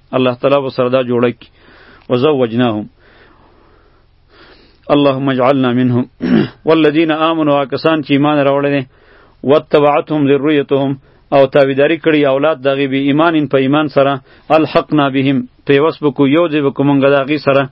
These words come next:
"ذریتهم"، اولاد د هغې، "وما علتناهم من عملهم من شیء"، او نیمګړی به نه کو مونږ د هغې د اعمالو نه من شیء، هیڅ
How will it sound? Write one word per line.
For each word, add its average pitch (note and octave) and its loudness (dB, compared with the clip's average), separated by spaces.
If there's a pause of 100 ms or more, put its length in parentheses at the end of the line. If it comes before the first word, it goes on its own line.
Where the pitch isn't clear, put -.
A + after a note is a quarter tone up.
(340)
"ذریتهم"، D3 0
اولاد C#3 0
د B2+ -6
هغې، C#3 -2 (360)
"وما D3 2 (100)
علتناهم D#3 -2
من C#3+ 0
عملهم C#3+ 0
من C#3 0
شیء"، C#3 0 (440)
او C#3 2
نیمګړی C#3+ 2
به D3 0
نه E3 -2
کو D#3+ -4
مونږ D3 0
د C#3 2
هغې C#3 -2
د D3 0
اعمالو C#3 -2
نه C#3 -2
من C#3 0
شیء، D#3 0
هیڅ D3+ -2